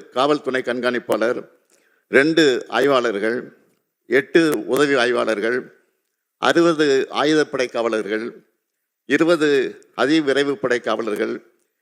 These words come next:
என தொண்ணூத்தொரு பேர் வரவ-, வரவழைக்கப்பட்டிருந்தனர். அன்றைய தினம் பாதுகாப்பு பணிக்காக அதிகாரிகள் மற்றும் காவலர்கள் என மொத்தம் அறுநூத்தி ஆறு பேர் ஈடுபடுத்தப்பட்டிருந்தனர்.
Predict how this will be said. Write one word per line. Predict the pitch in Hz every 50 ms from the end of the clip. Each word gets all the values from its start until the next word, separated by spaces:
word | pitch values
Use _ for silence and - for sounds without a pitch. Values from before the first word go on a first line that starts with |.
| _ _ -
என | 117 123 131 143 139 120 104 - - - _ _ _ _ _ -
தொண்ணூத்தொரு | 127 139 160 170 170 170 165 151 135 127 113
பேர் | 107 123 139 139 101 110 107 _ _ _ _ _ _ -
வரவ-, | 117 127 131 131 123 -
வரவழைக்கப்பட்டிருந்தனர். | - 117 123 131 139 135 131 110 139 123 - - - 127 104 101 110 95 98 92 87 - _ _ _ _ _ _ _ _ _ _ _ _ _ -
அன்றைய | - 139 139 143 147 139
தினம் | 127 139 151 151 151 151 98 90 - _ _ _ _ _ _ _ _ _ _ -
பாதுகாப்பு | 127 151 160 175 170 170 165 165 -
பணிக்காக | 143 143 135 123 - 127 117 113 123 127 127 113 92 87 90 - _ _ _ _ _ _ _ _ - -
அதிகாரிகள் | 131 147 160 151 156 147 143 135 123 123 127 131 139 131 - - _ _ _ _ _ _ _ _ -
மற்றும் | 123 120 113 139 131 -
காவலர்கள் | 123 123 147 151 151 151 131 127 131 120
என | 113 120 131 127 110 98 87 98 - - _ _ _ _ _ _ _ _ _ -
மொத்தம் | 117 139 - - 165 165 156 - -
அறுநூத்தி | 120 120 139 156 160 156 - - 151
ஆறு | 135 127 123 120
பேர் | 127 131 139 123 113 - - - _ _ _ _ _ _ -
ஈடுபடுத்தப்பட்டிருந்தனர். | 156 156 151 139 131 123 - 131 107 117 107 - 120 101 104 107 101 98 92 80